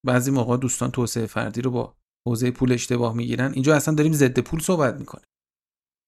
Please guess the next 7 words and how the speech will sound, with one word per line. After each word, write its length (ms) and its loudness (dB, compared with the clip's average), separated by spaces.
ما 180 6
باید 420 4
اقتصادمون 800 0
جمعی 440 4
باشه. 480 0
چه 180 0
جوری؟ 480 0